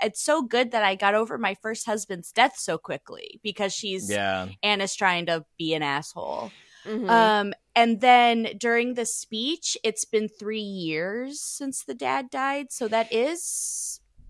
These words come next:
Speaker 1: I, I was like, "Okay, that isn't, like, that's, like,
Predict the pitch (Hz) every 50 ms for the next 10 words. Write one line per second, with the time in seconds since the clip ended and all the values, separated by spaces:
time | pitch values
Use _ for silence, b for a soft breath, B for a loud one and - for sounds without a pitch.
0 | - - - 269 302 339 - - 277 285 311 311 311 - - 330 302 302 294 -
1 | - 311 440 466 453 359 311 285 277 370 403 403 440 427 392 415 370 - - 240
2 | 233 214 202 - - - - _ _ _ _ _ _ 381 403 - - - 415 403
3 | 359